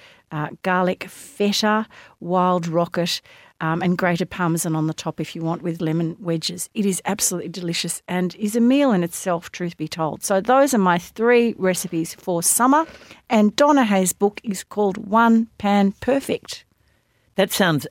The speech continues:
Speaker 2: absolutely beautiful, that broccoli recipe. And can I just say, um,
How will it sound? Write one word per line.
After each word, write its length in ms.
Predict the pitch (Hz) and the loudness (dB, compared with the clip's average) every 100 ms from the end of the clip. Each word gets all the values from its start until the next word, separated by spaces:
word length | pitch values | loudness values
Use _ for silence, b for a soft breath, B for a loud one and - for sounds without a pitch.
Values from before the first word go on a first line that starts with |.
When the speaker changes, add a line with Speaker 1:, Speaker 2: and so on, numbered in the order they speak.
| - | -2
Speaker 2:
absolutely 560 | 190 - 175 156 151 | -2 -2 0 2 0
beautiful, 580 | 123 139 147 160 160 113 | -2 0 0 0 -2 -2
that 200 | 127 120 | -4 -4
broccoli 360 | 131 131 135 127 | -2 -2 -2 0
recipe. 640 | 123 120 120 139 165 233 b b b b - | -2 -4 -6 -4 -4 -6 b b b b -6
And 100 | 170 | 0
can 120 | 175 | 0
I 80 | 170 | 0
just 300 | 147 190 - | 2 0 0
say, 480 | 165 151 147 139 - | 0 2 2 0 -4
um, 340 | 151 151 143 | -2 0 0